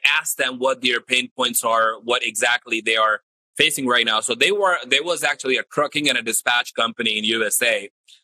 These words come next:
Uh, uh, the back office is here, and, uh, they're, uh, actually, their whole, uh, team is here, and they're, uh, taking care of sales part here. It was like the whole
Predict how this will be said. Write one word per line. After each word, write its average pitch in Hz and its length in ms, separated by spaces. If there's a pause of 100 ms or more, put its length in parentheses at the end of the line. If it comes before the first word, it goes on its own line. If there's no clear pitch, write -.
(120)
Uh, 113 220
uh, 113 180
the 110 120
back 123 280
office 120 340
is 98 160
here, 107 480 (340)
and, 110 340
uh, 107 160
they're, 113 380
uh, 107 140 (120)
actually, 107 520 (320)
their 117 260
whole, 123 560
uh, 107 240 (100)
team 185 220
is 127 140
here, 113 300
and 107 140
they're, 107 240 (420)
uh, 113 140
taking 123 280
care 113 280
of 107 140
sales 120 580
part 98 360 (360)
here. 110 240 (1400)
It 113 80
was 113 120
like 117 160
the 113 100
whole 131 240